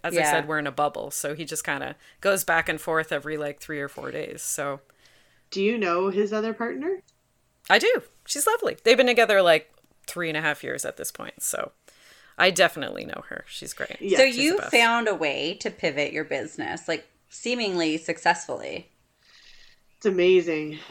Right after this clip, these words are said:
Speaker 3: Very resourceful of you. <laughs>
Speaker 1: Thank you. Yeah, I think I was set up for success, um, just, you know, without even knowing it, with all the, the other things that was,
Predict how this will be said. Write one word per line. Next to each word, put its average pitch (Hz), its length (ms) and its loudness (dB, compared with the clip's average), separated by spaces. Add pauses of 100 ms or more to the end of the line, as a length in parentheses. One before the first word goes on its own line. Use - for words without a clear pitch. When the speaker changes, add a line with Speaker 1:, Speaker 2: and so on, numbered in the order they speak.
(140)
Speaker 3:
Very 220 240 8
resourceful 185 640 4
of 156 140 -2
you. 139 240 2
<laughs> - 100 0 (340)
Speaker 1:
Thank 240 300 6
you. 185 360 4
Yeah, 185 400 6 (160)
I 214 120 -2
think 214 380 -6 (300)
I 180 160 2
was 170 180 -2
set 180 300 2
up 180 140 2
for 170 200 -6
success, - 920 -2
um, 143 500 -6 (180)
just, - 640 -6 (300)
you 151 120 -10
know, 151 200 -4
without 151 340 -2
even 147 400 -6
knowing 147 320 -4
it, 143 240 -8
with - 240 -12
all 143 140 -4
the, 143 100 -10 (160)
the 143 140 -6
other 143 180 -4
things 139 320 -10
that 143 160 -8
was, - 340 -10